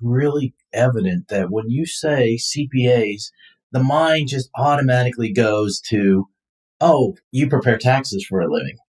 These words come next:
Now, the reality of it is we do some of that, but we also,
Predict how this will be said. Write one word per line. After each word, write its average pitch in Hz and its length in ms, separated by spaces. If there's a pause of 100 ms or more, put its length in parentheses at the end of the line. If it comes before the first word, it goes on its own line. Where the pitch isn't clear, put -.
(280)
Now, 156 120
the 147 80
reality 147 340
of 120 120
it 110 80
is 123 220
we 104 200
do 120 240
some 92 260
of 87 100
that, 90 300 (260)
but 135 280 (340)
we 120 220
also, 104 800